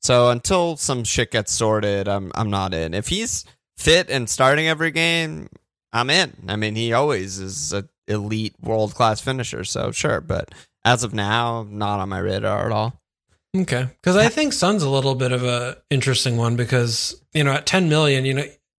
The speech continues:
Speaker 2: if he plays three thousand minutes, you could probably set your clock on two hundred
Speaker 1: Yes,
Speaker 2: points.
Speaker 1: you can.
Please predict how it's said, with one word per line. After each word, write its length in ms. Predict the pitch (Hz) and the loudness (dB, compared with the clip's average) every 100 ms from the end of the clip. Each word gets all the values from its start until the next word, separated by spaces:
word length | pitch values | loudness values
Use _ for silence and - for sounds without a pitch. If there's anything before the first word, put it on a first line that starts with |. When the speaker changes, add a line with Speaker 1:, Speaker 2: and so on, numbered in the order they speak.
| _ _ | _ _
Speaker 2:
if 80 | 143 | 0
he 100 | 202 | 2
plays 320 | 196 190 - | 4 2 4
three 120 | 190 | 2
thousand 320 | 170 160 139 123 | 4 4 2 2
minutes, 320 | 135 156 - | 2 2 0
you 80 | 147 | -2
could 160 | 151 | -2
probably 340 | - 143 135 123 | 0 0 2 -2
set 180 | 131 | -2
your 120 | 131 123 | -6 -4
clock 320 | 127 131 123 | -2 -2 -2
on 100 | 117 | -2
two 100 | 120 | -2
hundred 200 | 120 110 | -2 -2
Speaker 1:
Yes, 260 | - 127 113 | 0 0 0
Speaker 2:
points. 280 | 90 - | -4 -4
Speaker 1:
you 100 | 107 | -2
can. 220 | 104 139 | 0 -2